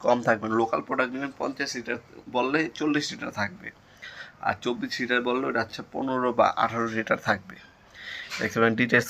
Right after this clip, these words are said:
কিন্তু এখানে লেখা আছে, ওয়ান পয়েন্ট সিক্স হর্স পাওয়ার। অনেকে ডিটেলস জিজ্ঞেস করেন। পঞ্চাশ লিটার, জিরো পয়েন্ট এইট বার। এটার মধ্যে দেখতে পাচ্ছেন দুইটা নজল দেওয়া আছে। এ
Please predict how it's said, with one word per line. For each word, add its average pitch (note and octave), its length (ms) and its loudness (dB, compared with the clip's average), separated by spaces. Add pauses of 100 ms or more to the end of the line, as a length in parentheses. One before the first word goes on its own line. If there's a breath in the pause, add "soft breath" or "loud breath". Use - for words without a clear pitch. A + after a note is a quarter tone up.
কিন্তু B2 220 4
এখানে A2 200 8 (220)
লেখা A2 340 10
আছে, C3 200 0 (220)
ওয়ান A2 240 8
পয়েন্ট A#2 260 10
সিক্স A#2 260 2
হর্স G#2+ 160 8 (100)
পাওয়ার। A2+ 200 12 (380)
অনেকে A2+ 220 6 (120)
ডিটেলস A2+ 300 4
জিজ্ঞেস A2+ 320 4
করেন। B2+ 220 8 (460 loud breath)
পঞ্চাশ B3+ 320 6 (120)
লিটার, G#3+ 240 -2 (680 loud breath)
জিরো A#2 220 4 (100)
পয়েন্ট B2+ 180 2 (120)
এইট A#2 220 6
বার। A2 140 6 (760 loud breath)
এটার A2+ 200 2
মধ্যে A#2+ 200 -2
দেখতে A#2+ 180 -2
পাচ্ছেন A#2+ 220 2
দুইটা A2+ 240 0 (140)
নজল G#2 260 -2 (100)
দেওয়া G#2 280 6
আছে। - 200 -12 (1120)
এ - 20 -2